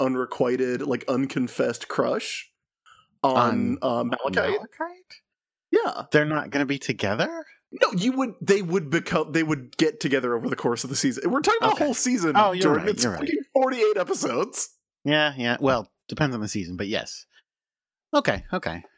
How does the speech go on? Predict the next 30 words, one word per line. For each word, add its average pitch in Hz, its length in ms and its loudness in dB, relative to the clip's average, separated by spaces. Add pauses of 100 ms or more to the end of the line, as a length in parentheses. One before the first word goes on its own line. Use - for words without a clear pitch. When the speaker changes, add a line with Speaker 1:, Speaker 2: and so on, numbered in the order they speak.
Speaker 2:
All 226 120 0
right. 107 180 -2 (840)
And 170 160 4
then, 175 300 2
so 170 220 4
meanwhile, 147 640 2 (1000)
wait, 151 400 2
wait, 131 320 4
Speaker 1:
And, - 20 -4
and 208 80 6
Speaker 2:
hold 170 140 6
Speaker 1:
the 120 40 -4
Speaker 2:
on. 190 320 2
Speaker 1:
Jedi's, - 120 -6
like, 180 140 0
a 175 100 -2
weird 147 440 0
little 131 180 2
schemer. 147 480 2 (760)
<laughs> - 720 -8
Speaker 2:
I 196 120 2
just 196 180 -2
thought 185 140 4
of 165 160 -2 (100)
a 143 80 4
great 147 380 0
part 170 200 2
of 104 80 -4
it, 92 160 -6
though, 87 280 -4